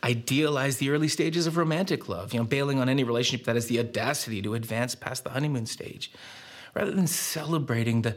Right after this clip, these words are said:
the beauty of relationships that have ventured beyond the shallow waters of infatuation into the deep blue sea of a love that has weathered storms and sustained through struggle and change.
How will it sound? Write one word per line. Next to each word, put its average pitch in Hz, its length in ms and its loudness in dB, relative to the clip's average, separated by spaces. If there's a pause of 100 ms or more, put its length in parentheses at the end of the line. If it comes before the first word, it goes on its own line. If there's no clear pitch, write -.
(180)
the 120 60 0
beauty 175 460 0
of 135 140 0
relationships 139 640 0
that 139 80 0
have 127 100 0
ventured 139 380 -2
beyond 139 400 2
the 156 60 -2
shallow 110 360 -2
waters 110 400 -2
of 107 100 -4
infatuation 107 1000 0 (420)
into 151 220 0
the 139 120 0
deep 160 400 -4
blue 151 200 2
sea 143 500 0
of 117 200 -4
a 117 40 0
love 131 520 -2
that - 160 -6
has - 340 -2 (320)
weathered 156 460 0
storms 135 720 0
and 120 140 -8
sustained 139 840 -2 (240)
through 135 200 -6
struggle 131 760 -2 (120)
and 113 100 -4
change. 117 680 -2